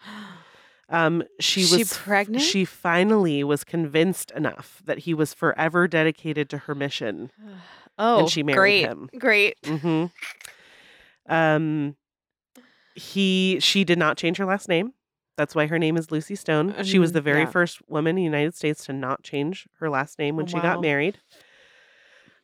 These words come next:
Speaker 2: Um,
Speaker 1: What a hero.
Speaker 2: <laughs> I know.
Speaker 1: <laughs>
Speaker 2: Um, and, uh, it, <sighs> it's very weird 'cause he obediently served, I use that word very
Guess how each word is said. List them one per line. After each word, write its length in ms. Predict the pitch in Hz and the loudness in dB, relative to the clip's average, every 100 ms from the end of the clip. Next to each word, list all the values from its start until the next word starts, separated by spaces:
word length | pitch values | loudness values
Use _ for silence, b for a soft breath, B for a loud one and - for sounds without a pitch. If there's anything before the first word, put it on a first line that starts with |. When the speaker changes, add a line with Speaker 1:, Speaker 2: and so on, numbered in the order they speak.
| - | -2
Speaker 2:
Um, 600 | 190 180 170 170 170 175 | 2 4 4 4 2 0
Speaker 1:
What 140 | 202 175 | 2 0
a 40 | |
hero. 520 | 170 190 180 170 175 196 | 0 0 2 4 4 4
Speaker 2:
<laughs> 20 | |
I 360 | 285 208 285 294 | 4 6 6 8
know. 420 | 240 202 220 - | 8 8 8 6
Speaker 1:
<laughs> 480 | - 294 - - 311 | 4 -2 -2 -4 0
Speaker 2:
Um, 560 | 175 185 175 165 165 170 277 B B B B B - | 2 4 4 2 0 -4 -10 B B B B B 2
and, 600 | 185 175 170 175 170 165 | 4 6 6 4 2 4
uh, 600 | 156 147 147 143 143 147 _ _ _ _ _ _ _ _ _ - | 4 4 4 4 4 0 _ _ _ _ _ _ _ _ _ -4
it, 140 | 185 - | -2 -2
<sighs> 520 | - - - - - | -4 -6 -12 -20 -4
it's 200 | 185 - | -4 0
very 240 | 185 180 | 4 4
weird 340 | 160 151 143 139 | 4 2 0 0
'cause 180 | 180 - | -4 -2
he 140 | 175 | 0
obediently 800 | 175 170 160 156 147 147 147 156 170 _ - | 2 2 0 0 2 0 0 -4 -8 _ -6
served, 600 | 170 139 139 143 - - - | 0 2 0 -4 -18 -20 -10
I 60 | 147 | -8
use 280 | 135 143 131 | -6 -8 -6
that 160 | 131 | -8
word 240 | 139 131 127 | -6 -8 -6
very 420 | 135 127 131 135 | -8 -6 -10 -12